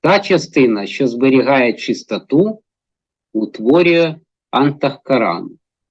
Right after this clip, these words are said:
тобто міст з нашим атманом і вищим я.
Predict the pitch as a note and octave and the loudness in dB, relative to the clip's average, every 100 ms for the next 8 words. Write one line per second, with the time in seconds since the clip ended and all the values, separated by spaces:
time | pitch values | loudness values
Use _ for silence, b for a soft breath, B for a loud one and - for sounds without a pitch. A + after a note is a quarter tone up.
0 | _ _ _ A2+ G2 - G2 G2 B2+ E3 | _ _ _ -4 -4 -4 -4 0 0 0
1 | E3 _ _ _ _ _ _ _ _ _ | -6 _ _ _ _ _ _ _ _ _
2 | _ _ _ _ G#2 A#2 A#2 - B2 A#2+ | _ _ _ _ -4 -2 -4 -4 -4 -4
3 | - _ _ _ - F#2+ F#2 - - G2 | -10 _ _ _ -4 -4 -4 -10 -12 -12
4 | F#2 - _ _ _ _ - - - A2 | -12 -14 _ _ _ _ -14 -8 -2 -2
5 | - - - - - | -4 -8 -4 -4 -6